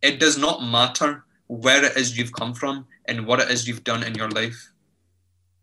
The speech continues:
There is always the opportunity for you to turn back.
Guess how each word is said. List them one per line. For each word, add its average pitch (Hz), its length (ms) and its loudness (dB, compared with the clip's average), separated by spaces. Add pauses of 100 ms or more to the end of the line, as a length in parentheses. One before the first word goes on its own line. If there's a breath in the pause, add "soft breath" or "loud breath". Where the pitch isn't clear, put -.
(800)
There 127 380 2
is 131 360 2
always 139 680 2
the 127 120 -4
opportunity 123 580 -6
for 120 140 -8
you 117 120 -4
to 113 120 -12
turn 113 260 -6
back. 110 280 -2